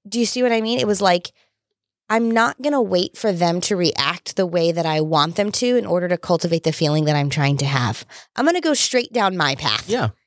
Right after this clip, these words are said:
Speaker 1: And I didn't at first. I started to go down, "Oh, well, this person said this, and then this, da, da, da,"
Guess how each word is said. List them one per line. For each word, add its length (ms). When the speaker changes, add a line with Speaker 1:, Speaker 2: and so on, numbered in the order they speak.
Speaker 1:
And 200
I 100
didn't 260
at 140
first. 520
I 100
started 300
to 60
go 120
down, 180
"Oh, 80
well, 120
this 180
person 260
said 160
this, 220
and 100
then 120
this, 160
da, 60
da, 140
da," 140